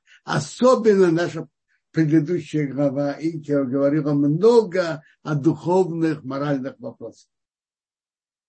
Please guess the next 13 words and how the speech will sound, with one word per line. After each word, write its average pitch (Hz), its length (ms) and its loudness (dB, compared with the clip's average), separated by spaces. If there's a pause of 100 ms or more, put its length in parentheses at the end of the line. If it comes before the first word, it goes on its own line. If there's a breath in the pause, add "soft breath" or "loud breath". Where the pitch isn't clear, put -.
(1200)
А 151 180 -4
следующие 180 1080 2
главы – 123 680 -6 (120)
это 147 720 -2 (440)
и, 143 280 -10 (380)
и - 140 -16 (540)
Рей, 151 640 4
потом 147 400 -2
будет 147 260 0
Шофтим, 151 800 2
Китайцей, 165 920 -4 (500)
насыщено 190 1120 -8
заповедями. 110 760 -12